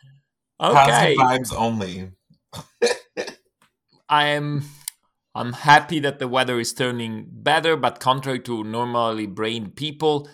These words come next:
Speaker 2: that makes me want to go for a walk, but doesn't make me want to play board games inside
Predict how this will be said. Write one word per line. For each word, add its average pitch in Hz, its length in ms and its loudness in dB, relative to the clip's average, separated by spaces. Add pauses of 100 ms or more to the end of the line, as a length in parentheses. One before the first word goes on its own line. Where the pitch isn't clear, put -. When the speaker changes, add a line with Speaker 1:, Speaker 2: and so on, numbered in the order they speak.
(160)
Speaker 2:
that 107 260 -4
makes 139 380 0
me 151 120 -2
want 117 340 4
to 104 60 -10
go 104 160 -2
for 98 180 -6
a 95 40 -2
walk, 98 400 2
but 95 120 -8
doesn't 98 280 -6
make 92 240 -8
me 95 140 -10
want 92 340 -10
to - 80 -20
play 87 400 -8
board 98 320 -6
games 87 260 -10
inside 90 520 -8